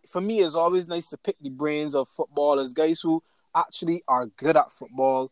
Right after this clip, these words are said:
who have played in teams and been successful, and really see what the thinking is behind there, and really see how it is, and how different it is also for us looking on and, and for y'all being on the pitch. So I thank you very much, Lalu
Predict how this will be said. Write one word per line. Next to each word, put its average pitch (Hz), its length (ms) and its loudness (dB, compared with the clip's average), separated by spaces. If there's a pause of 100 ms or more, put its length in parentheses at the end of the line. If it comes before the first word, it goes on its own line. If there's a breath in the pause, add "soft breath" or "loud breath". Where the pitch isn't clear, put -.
(260)
who 156 80 2
have 131 180 0
played 147 320 -2
in 131 140 -8
teams 139 480 -6
and 127 160 -2
been 127 160 -4
successful, - 760 -2 (360)
and 139 100 0
really 202 200 6
see - 180 -6
what - 100 0
the 151 60 -4
thinking 165 480 -6
is 147 160 -6
behind 135 440 -6
there, 131 300 -2 (300)
and 127 100 -8
really 151 200 0
see 156 260 -6 (100)
how 156 160 6
it 135 120 2
is, 131 260 -4 (380)
and 123 220 -4
how 147 200 4
different 185 400 4
it 147 80 -6
is 151 200 -2
also 156 340 -2
for - 200 -8
us 165 160 0
looking 143 280 -6
on 170 220 2
and, 135 100 -8 (120)
and 127 140 -10
for 135 80 -10
y'all 135 400 2 (380)
being 139 220 0
on 117 80 -10
the 120 60 -10
pitch. - 240 -8
So 190 160 4
I 220 60 6
thank 226 220 4
you 214 60 -2
very 208 220 6
much, 202 220 0
Lalu 196 460 0